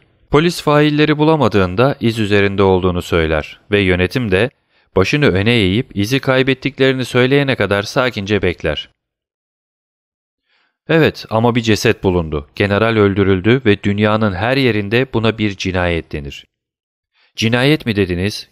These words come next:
Generalin bir cinayete kurban gittiğini kanıtlayan hiçbir şey yok. Seyin'de her gün umutsuzluğa kapılıp kendini nehre atan,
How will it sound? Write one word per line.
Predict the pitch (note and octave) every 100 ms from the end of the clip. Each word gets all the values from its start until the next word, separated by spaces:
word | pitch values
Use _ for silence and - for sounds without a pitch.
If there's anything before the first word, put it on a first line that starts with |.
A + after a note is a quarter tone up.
| -
Generalin | B2 C#3 D#3 C#3 F#2+
bir | A2
cinayete | F#2+ F#2+ G2+ A2 C3+
kurban | - G#2+ A2+ A2
gittiğini | G#2+ - G#2+ G#2
kanıtlayan | G#2+ G#2+ A#2 A#2+ G#2
hiçbir | F2 F2+ - B2+
şey | A#2+ G2
yok. | G2 F#2 - _ _ _ _
Seyin'de | - B2 D3 C#3 G#2
her | G#2+ D3
gün | C3+
umutsuzluğa | B2 A#2+ A#2+ B2 A2 B2
kapılıp | B2 A#2 A2+ A2+ -
kendini | A#2 C3 C#3+ A#2+
nehre | A2+ B2
atan, | C3 A#2 A2